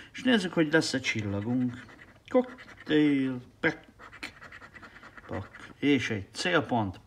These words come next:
Mhm. Ez nem nyerő. Egy nyerő, egy nem nyerő. Volt már jobb. Á,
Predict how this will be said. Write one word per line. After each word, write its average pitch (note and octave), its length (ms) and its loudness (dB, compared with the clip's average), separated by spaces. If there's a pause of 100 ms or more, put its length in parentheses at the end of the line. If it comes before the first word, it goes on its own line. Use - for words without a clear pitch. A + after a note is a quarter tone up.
(180)
Mhm. E3 240 -6 (580)
Ez F3 200 -6
nem E3+ 200 0
nyerő. C3 380 2 (1080)
Egy A#2 360 2
nyerő, D3+ 460 2
egy A#2 340 0
nem B2 220 2
nyerő. E3 500 0 (600)
Volt G#2 240 -8
már G2 120 -4
jobb. F#2 180 -6 (220)
Á, G2+ 240 -2